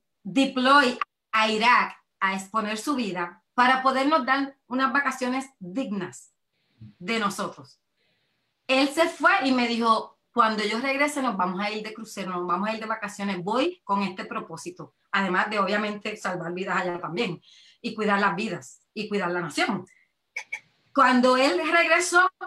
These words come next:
hicimos ese crucero, y eso hace como once años que pasó, ¿ok? Jamás habíamos podido hacer un crucero, jamás habíamos podido ir a, a... mi sueño era ir a México, yo nunca, o sea, yo decía, "¿Cuándo? ¿Cuándo y cómo yo voy a ir a México si no tengo el dinero?".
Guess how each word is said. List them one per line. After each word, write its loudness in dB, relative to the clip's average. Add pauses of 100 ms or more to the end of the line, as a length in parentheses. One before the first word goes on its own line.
hicimos 2
ese 0
crucero, -2
y -2
eso 0
hace -2
como -2
once -2
años -2 (220)
que -6
pasó, -2 (160)
¿ok? -10 (720)
Jamás 4
habíamos 4
podido 2
hacer 0
un -6
crucero, -4
jamás 2
habíamos 4
podido 2 (760)
ir 6
a, 6
a... 4 (440)
mi -4
sueño -2
era 4
ir 2
a 4
México, 0
yo -2
nunca, 0
o 0
sea, -8
yo -6
decía, -10
"¿Cuándo? -6
¿Cuándo -6
y -10
cómo -4
yo -8
voy -6
a -6
ir -4
a -2
México -6
si -18
no -12
tengo -12
el -14
dinero?". -8